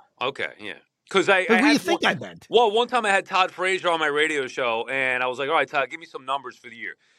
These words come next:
Speaker 1: He's like, uh, "two fifty, thirty-five, and a hunch." And he was right, but it took him two years to get there.
Speaker 2: <laughs>
Speaker 1: So I'm talking about, I'm talking about one season with DeGrom. DeGrom may make thirty starts. It might take him the rest, the length of that contract to get there.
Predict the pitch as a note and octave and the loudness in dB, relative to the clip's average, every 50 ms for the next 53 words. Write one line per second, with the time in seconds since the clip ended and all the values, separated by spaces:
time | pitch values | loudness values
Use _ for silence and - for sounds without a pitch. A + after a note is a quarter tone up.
0 | _ _ _ - C#3+ C3 A2+ C#3+ D3 C#3+ C#3 C#3 B2 - D3 C#3+ C#3 C3 B2+ - | _ _ _ -8 -8 -4 0 2 4 4 4 2 2 2 2 4 4 2 0 -2
1 | - A#3 G#3+ G3 - G#3 F#3+ F#3 - _ F#3 F#3 F3 E3 - F#3 F3 F3 F3+ C#3+ | -6 -6 -6 -2 0 0 0 0 0 _ -8 -6 -6 -2 0 0 2 2 0 0
2 | - F3+ E3 D#3 D#3 D3+ D3+ D3 - C#3+ D3+ C#3 C3 A#2+ D3 C#3 A#2 F2+ D#2+ - | 2 2 4 4 4 4 2 0 -2 -2 -2 -2 0 2 0 0 0 -2 -8 -16
3 | - _ _ _ _ _ _ F3 E3+ G#3+ C4+ C4+ C#4 G#3 D3+ F3 B3 C4+ C#4+ C4 | -20 _ _ _ _ _ _ -2 0 0 0 -2 -2 -4 0 2 2 2 2 0
4 | E3+ - _ _ _ D#3+ E3 D#3+ E3 - A3 G#3 G3 D#3+ C#3+ - - A3+ G3+ F3+ | -4 -10 _ _ _ 0 0 0 2 0 -2 -2 -2 -8 -8 -10 -8 -8 -4 -2
5 | F#3 F#3 E3+ - - C#3+ - D#3+ G3 G3 - - B2 E2+ - - _ - G#3+ - | 0 0 -2 -2 -6 -6 -2 -2 -2 -2 0 -4 -4 -4 -6 -8 _ -2 -2 -2
6 | - - - - - _ - - - C4 - A#3+ G#3 G#3 F#3+ G#3 B3 A#3+ - B3+ | -2 -14 -20 -20 -8 _ -2 2 2 2 2 4 4 4 4 4 2 4 2 2
7 | B3 A#3+ A3+ A3+ G#3+ G3+ - D4+ D#4 - - _ D#3 F#3 F#3+ - A#3 A3 G#3 G3+ | 2 2 0 0 -2 -2 -2 -2 -4 -4 -4 _ -2 -2 0 0 -2 2 2 2
8 | G3 F#3 E3+ F3+ G#3+ A#3 A3 G#3 G#3 A#3 A3+ A3 E3+ F#3+ F3+ E3+ D3 D#3 E3+ D3 | 2 2 0 0 0 0 0 -4 -8 -10 -8 -8 -6 -6 -8 -8 -4 -2 -2 -2
9 | C3 A#2+ D3+ - A#3 C4 D4 D4 A3+ A#3+ C#4 D4 A3 A3+ A#3 A3+ _ - A3 G#3+ | -2 -6 -2 2 2 2 2 2 0 -2 -2 -2 -2 -2 -2 -2 _ 0 0 0
10 | G3+ F3+ - - A#3+ B3+ C4+ A3+ - - F3+ F#3 G3 G3+ F#3+ - G#3 B3 C#4+ - | 0 -4 -8 -6 -2 0 0 -2 -2 -8 -6 0 0 0 0 2 -2 -2 0 -2
11 | A#3 F#3+ F3 E3+ F3+ F3+ F3 - _ E3+ E3 D3 F3 D#3 G3 G#3 F#3+ - F3 E3 | -4 -4 -2 0 0 0 0 0 _ -16 -8 -6 -4 -4 -4 -6 -6 -4 -2 -2
12 | D#3 - - G#3 A#3 C4 - - F3 D3 - - B2+ A#2+ A2+ - _ A2 F2 - | -2 -2 -2 -2 -2 -2 -2 0 0 0 0 -4 -8 -8 -8 -6 _ -10 -10 -10